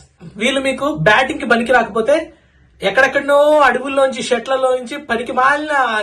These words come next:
ఈ కొమ్మలు ఎరగొట్టుకొని వచ్చి అవి వాటిని చెక్కి ఒక మంచి షేప్ చేసి, "ఇవి పవర్ఫుల్ మూలికలు, ఈ మూలికలు వాడితే మీకు జుమ్ అంటది, ఈ మూలికలు వాడండి, మీకు ఎలాంటి ప్రాబ్లం ఉండదు, మీరు ఒకటే బ్యాటింగ్ చేయొచ్చు" అంటారు.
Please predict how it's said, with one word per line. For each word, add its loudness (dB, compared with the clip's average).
ఈ -18
కొమ్మలు -2
ఎరగొట్టుకొని -2
వచ్చి -8
అవి -8
వాటిని -2
చెక్కి -6
ఒక -2
మంచి -6
షేప్ -2
చేసి, -4
"ఇవి -4
పవర్ఫుల్ 2
మూలికలు, -2
ఈ -4
మూలికలు 0
వాడితే 4
మీకు -8
జుమ్ -6
అంటది, -4
ఈ -4
మూలికలు 0
వాడండి, 2
మీకు -4
ఎలాంటి 0
ప్రాబ్లం 0
ఉండదు, -2
మీరు 0
ఒకటే 2
బ్యాటింగ్ 0
చేయొచ్చు" -2
అంటారు. -6